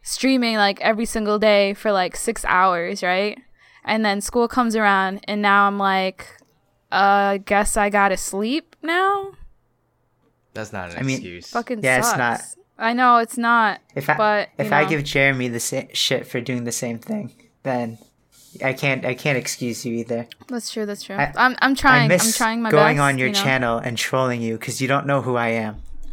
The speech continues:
Speaker 1: You know, th-, yeah, that's true. I don't, I don't know who your name is, but, uh, who your Twitch, whatever name user is.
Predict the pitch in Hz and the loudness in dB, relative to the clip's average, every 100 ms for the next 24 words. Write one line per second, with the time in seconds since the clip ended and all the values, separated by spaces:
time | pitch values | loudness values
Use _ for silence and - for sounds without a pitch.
0 | - - - - 240 233 233 214 240 233 | -10 -10 -10 -10 -6 -4 -4 0 2 2
1 | 220 214 - 233 208 160 226 240 208 - | 2 -2 -2 -2 -2 -2 -2 -4 -6 -8
2 | 202 196 190 202 208 190 190 196 196 208 | -8 -8 -8 -8 -8 -10 -10 -10 -10 -12
3 | - 185 185 240 - - 294 208 214 - | -8 -8 -8 -14 -18 -18 -6 -4 -4 -8
4 | 233 226 220 202 190 214 269 _ _ _ | -8 -4 -2 -2 -2 -4 -10 _ _ _
5 | _ _ - 233 220 - - 214 214 208 | _ _ -4 -4 -4 -8 -8 -2 0 -2
6 | 214 214 214 214 214 208 214 220 _ _ | -4 -8 -8 -8 -6 -6 -6 -10 _ _
7 | 220 208 214 214 214 220 - | -8 -6 -4 -4 -6 -10 -14